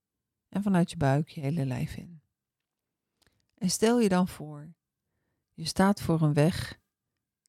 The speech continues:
die zich splitst. Links, je blijft waar je bent. Alles blijft zoals het is. Veilig,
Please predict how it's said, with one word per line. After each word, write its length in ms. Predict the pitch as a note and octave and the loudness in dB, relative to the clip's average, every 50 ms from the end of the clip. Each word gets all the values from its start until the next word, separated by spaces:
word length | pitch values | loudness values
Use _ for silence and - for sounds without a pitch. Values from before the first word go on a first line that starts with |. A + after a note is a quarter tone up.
| _ _ | _ _
die 180 | _ - D#3+ E3 | _ -2 0 0
zich 220 | D#3+ - E3 D#3 | 2 2 0 0
splitst. 720 | - - - - E3 D#3 - - - - - - - - _ _ _ _ _ _ _ _ _ _ _ _ _ _ _ _ _ _ _ _ _ _ _ _ _ _ _ _ _ _ _ _ _ _ _ _ _ _ | -2 -4 -4 -2 -2 -2 -2 -2 -6 -8 -8 -10 -16 -20 _ _ _ _ _ _ _ _ _ _ _ _ _ _ _ _ _ _ _ _ _ _ _ _ _ _ _ _ _ _ _ _ _ _ _ _ _ _
Links, 680 | - - G#3+ A3+ A#3 C4+ E4 - - - - - - _ _ _ _ _ _ _ _ _ _ _ _ _ _ _ _ _ _ | -6 0 2 2 2 2 0 -2 -8 -12 -12 -14 -18 _ _ _ _ _ _ _ _ _ _ _ _ _ _ _ _ _ _
je 160 | - D#3+ E3 | -6 -4 0
blijft 360 | D3 D3+ D#3 D3+ D#3 E3 - - | 2 4 4 4 4 2 2 2
waar 140 | D#3+ D#3+ | 2 4
je 80 | D#3+ D#3 | 4 4
bent. 520 | C3 C3+ C3 B2+ B2+ D#3 - - - - _ _ _ _ _ _ _ _ _ _ _ | 4 2 0 0 -2 -4 -8 -10 -14 -16 _ _ _ _ _ _ _ _ _ _ _
Alles 280 | - - C4 C#4 A3+ | -2 0 2 2 2
blijft 360 | G3 - G3 F#3+ F#3+ F#3 - - | 2 2 2 2 2 0 -2 -4
zoals 280 | - E3 - E3+ E3+ | -2 0 0 0 2
het 160 | - D#3 D3 | 0 0 0
is. 500 | - B2+ C3 C#3 - - - - - - _ _ _ _ _ _ _ _ _ _ _ _ _ | 0 -2 -4 -4 -6 -10 -12 -14 -16 -20 _ _ _ _ _ _ _ _ _ _ _ _ _
Veilig, 680 | _ _ - - A#2 C#3 C#3 D#3+ F3+ G#3 - - - | _ _ -6 -4 -2 -2 0 0 -2 -4 -4 -10 -20